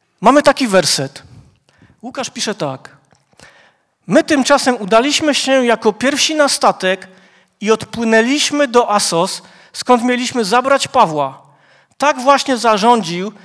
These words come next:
zamierzając odbyć drogę pieszo”. I teraz mamy taką mapę,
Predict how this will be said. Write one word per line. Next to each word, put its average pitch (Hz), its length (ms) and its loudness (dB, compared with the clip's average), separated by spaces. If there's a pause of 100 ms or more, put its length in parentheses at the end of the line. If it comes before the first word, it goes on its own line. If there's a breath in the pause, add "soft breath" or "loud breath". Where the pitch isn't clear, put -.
(180 loud breath)
zamierzając 208 880 -2
odbyć 196 440 -4
drogę 180 420 -6
pieszo”. 151 460 -6 (480 soft breath)
I - 40 -14
teraz 240 160 -2
mamy 254 180 0
taką 240 240 -4
mapę, 170 480 -4